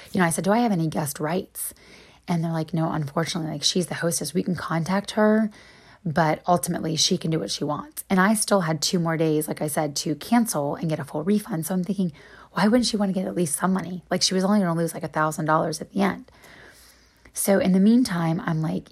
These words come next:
you know, unbelievable. Like, "You know what, Lord? Like, everything is gonna work out. Everything's gonna work out." So I just go ahead and I start just searching Airbnb. In the meantime, I'm like, "You know what? Let me just check and make sure that there's hotels in the area.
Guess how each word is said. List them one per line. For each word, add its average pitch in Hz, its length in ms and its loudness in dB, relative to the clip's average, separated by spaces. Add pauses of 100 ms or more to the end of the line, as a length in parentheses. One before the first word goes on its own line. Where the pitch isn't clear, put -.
(140)
you 170 100 -2
know, 151 80 -4
unbelievable. 165 800 -4
Like, - 180 -6 (380)
"You 180 100 -2
know 190 140 2
what, 190 180 0
Lord? 185 280 0
Like, - 260 -4
everything 175 340 -4
is 180 120 -4
gonna 175 140 -4
work 151 220 -4
out. - 140 -8
Everything's 156 340 -8
gonna 165 160 -2
work - 160 -6
out." - 140 -8 (540)
So - 180 0
I 180 140 2
just 185 160 -4
go 196 100 2
ahead 160 240 0
and 160 80 -2
I 160 80 -2
start 156 500 0
just 151 160 -4
searching - 320 -2
Airbnb. 156 640 -4 (960)
In 175 60 2
the 165 60 2
meantime, 185 400 4
I'm 151 100 0
like, 143 160 -6
"You 175 60 -4
know 165 60 -2
what? - 80 -6
Let 175 100 0
me 208 80 4
just 240 180 -2
check - 160 -8
and 196 60 2
make 190 120 0
sure - 180 -2
that 170 120 -2
there's 170 180 -4
hotels 196 440 -4
in 196 60 2
the 180 140 0
area. 156 480 0